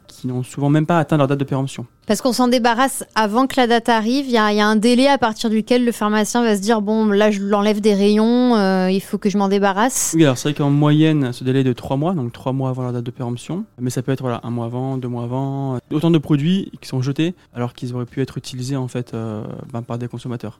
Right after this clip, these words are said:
Speaker 1: Et si on prend l'exemple des laboratoires pharmaceutiques et des grossistes répartiteurs, donc vraiment l'écosystème de la pharmacie, la plupart du temps, ces produits sont jetés six mois avant. Il y a une forte dimension environnementale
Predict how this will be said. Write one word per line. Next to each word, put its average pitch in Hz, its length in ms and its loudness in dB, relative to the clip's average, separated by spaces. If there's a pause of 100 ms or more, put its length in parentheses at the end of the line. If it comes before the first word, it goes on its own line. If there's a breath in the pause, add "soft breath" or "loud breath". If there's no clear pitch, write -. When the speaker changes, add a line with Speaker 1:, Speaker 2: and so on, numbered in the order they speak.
(160 soft breath)
Speaker 1:
Et 131 40 -12
si 151 80 -2
on 139 80 2
prend 147 100 -2
l'exemple 139 260 0
des 127 80 -4
laboratoires 131 460 -4
pharmaceutiques 139 760 -6
et - 40 -10
des 117 120 -8
grossistes 127 340 -10
répartiteurs, 135 400 -8
donc 127 100 -4
vraiment 123 220 -2
l'écosystème 143 680 -4
de 135 60 -2
la 123 120 -4
pharmacie, 135 580 -6
la 123 80 -12
plupart 151 240 2
du 147 100 -2
temps, 147 180 2
ces 156 120 -6
produits 135 240 -2
sont 135 140 0
jetés 123 220 -2
six - 200 -4
mois 123 140 -2
avant. 120 160 -6 (100)
Il - 0 -
y 143 40 -2
a 135 80 0
une 127 120 0
forte 156 240 2
dimension 143 400 0
environnementale 139 880 2